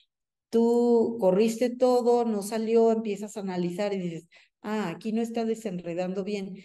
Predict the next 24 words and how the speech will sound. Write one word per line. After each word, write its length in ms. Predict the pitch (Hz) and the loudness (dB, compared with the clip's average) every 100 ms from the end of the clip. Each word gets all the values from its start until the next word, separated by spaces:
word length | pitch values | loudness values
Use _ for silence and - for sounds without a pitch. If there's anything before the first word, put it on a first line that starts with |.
| - _ | -20 _
Sí, 440 | - 240 - - | -2 -2 -2 -6
pero 200 | 202 190 | -4 -4
el 120 | 196 185 | -4 -4
ping-pong 380 | 190 196 214 | -2 -2 0
que 160 | 226 233 | -2 -4
tienes 460 | 233 226 202 220 214 | -4 -4 -2 -4 -4
ya 100 | 190 | -6
es 120 | 185 | -6
el 120 | 196 | -8
ping-pong 380 | 190 160 175 175 | -8 -8 -6 -4
que 120 | 160 | -6
llegó 260 | 160 143 156 | -4 -4 -4
hasta 180 | 156 170 | -6 -10
acá, 180 | 175 | -8
entonces 500 | 180 165 160 175 175 - | -8 -8 -8 -8 -10 -8
hay 260 | 156 160 | -4 -4
que 140 | 160 170 | -2 -2
volverlo 420 | 165 165 165 170 | 0 0 -2 -4
a 100 | 165 | -6
correr 360 | 170 175 170 170 | -4 -4 -6 -6
todo 340 | 190 175 175 | -4 -2 -2
desde 260 | 165 156 151 | -4 -6 -10
el 80 | 143 | -10
principio. 560 | 143 143 - - - | -12 -12 -14 -16 -20